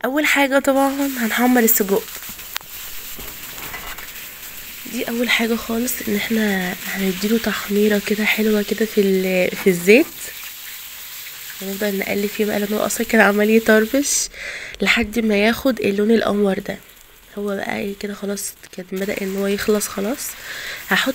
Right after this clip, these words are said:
البصل في نفس الزيت، بصوا مش هن-، مش هنغير، ونحط الفلافلة كمان. هي اكلة سهلة جدًا وسريعة.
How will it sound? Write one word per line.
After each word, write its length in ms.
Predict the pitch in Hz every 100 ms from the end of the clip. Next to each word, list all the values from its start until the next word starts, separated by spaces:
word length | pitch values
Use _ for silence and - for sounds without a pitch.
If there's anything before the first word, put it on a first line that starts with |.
| -
البصل 460 | 262 214 220 285 294
في 140 | -
نفس 280 | 240 339 -
الزيت، 440 | 285 202 208 180 180 -
بصوا 260 | 285 - 381
مش 180 | 320 262
هن-، 400 | 240 220 214 220
مش 180 | 220
هنغير، 540 | 233 220 247 226 196 185
ونحط 380 | 202 - 269 262
الفلافلة 480 | 240 220 214 214
كمان. 360 | 208 196 190 185 - - - - - - - -
هي 100 | -
اكلة 300 | - - 277
سهلة 320 | 240 247 254
جدًا 380 | 240 233 214 262
وسريعة. 540 | 233 - 196 185 175